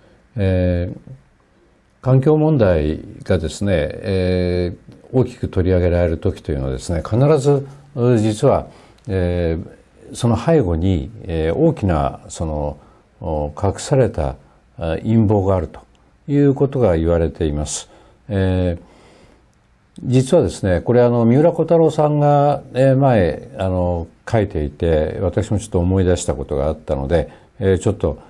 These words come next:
あの、ご紹介しますが、これ常識だったんですが、もう、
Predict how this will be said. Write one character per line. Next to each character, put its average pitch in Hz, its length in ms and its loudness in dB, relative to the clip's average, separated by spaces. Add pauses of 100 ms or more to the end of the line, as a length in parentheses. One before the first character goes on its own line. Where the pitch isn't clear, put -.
(240)
あ 82 140 -4
の、 78 600 -4
ご 104 120 2
紹 101 160 0
介 92 140 0
し - 100 -4
ま 92 80 0
す 92 120 -2
が、 87 80 2
こ 98 80 0
れ 98 100 2
常 135 200 4
識 180 380 -2
だ 180 100 2
っ 180 100 -6
た 98 120 -2
ん 85 80 -2
で 73 80 -6
す 92 120 -8
が、 92 120 2
も 85 180 0
う、 87 60 -6